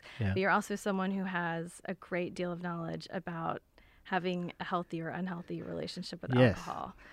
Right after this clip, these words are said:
Speaker 2: So I would love for you to tell us a little bit about your story,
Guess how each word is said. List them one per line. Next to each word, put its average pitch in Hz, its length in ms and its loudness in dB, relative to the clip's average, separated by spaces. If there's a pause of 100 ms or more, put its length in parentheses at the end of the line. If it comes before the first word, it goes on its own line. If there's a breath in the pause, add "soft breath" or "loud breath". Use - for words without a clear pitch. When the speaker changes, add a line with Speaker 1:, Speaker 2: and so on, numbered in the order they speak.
(260 loud breath)
Speaker 2:
So 220 240 4
I 202 300 6
would 285 140 2
love 233 140 4
for - 80 -2
you 208 60 2
to 190 60 0
tell 208 180 -2
us 202 140 -4
a 196 40 -8
little 185 160 -2
bit 185 120 0
about 170 380 -4 (340)
your 175 120 -4
story, 175 640 -2